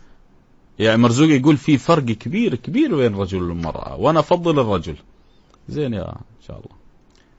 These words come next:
بنشوف. زين.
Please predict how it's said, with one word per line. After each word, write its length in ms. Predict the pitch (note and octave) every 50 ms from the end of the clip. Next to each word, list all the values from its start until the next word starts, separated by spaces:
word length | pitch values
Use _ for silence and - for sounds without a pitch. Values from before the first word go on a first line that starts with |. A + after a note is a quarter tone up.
| _ _ _ -
بنشوف. 340 | A#2 A2 - - C3+ - - - _ _ _ _ _ _ _ _ _ _ _ _ _ - _ - _ _ - _ _ _ _ - _ _ _ - _ -
زين. 300 | A#2 D3 C3 G2+ -